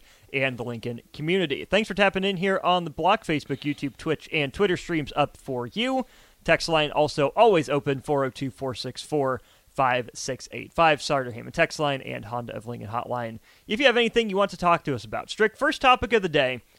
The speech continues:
before we get into, uh, a lot of college football headlines that we'll be going over, was more news out of Northwestern. We heard the, the Monday after everything went down with Pat Fitzgerald and the football team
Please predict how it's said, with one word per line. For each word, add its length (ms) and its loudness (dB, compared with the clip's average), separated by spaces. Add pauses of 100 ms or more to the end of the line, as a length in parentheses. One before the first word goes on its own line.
before 300 0
we 100 -4
get 220 2
into, 760 0 (380)
uh, 60 -2
a 160 4
lot 160 4
of 60 -8
college 200 6
football 300 4
headlines 340 -2
that 80 -8
we'll 80 -2
be 120 -10
going 280 0
over, 400 -2 (320)
was 380 2
more 240 4
news 240 -2
out 160 6
of 280 -4
Northwestern. 720 -2 (420)
We 300 -2
heard 460 0
the, 200 -2
the 160 -6
Monday 480 2
after 260 2
everything 460 0
went 220 0
down 320 0
with 260 -8
Pat 220 -2
Fitzgerald 420 -4
and 80 -16
the 60 -14
football 360 0
team 440 -6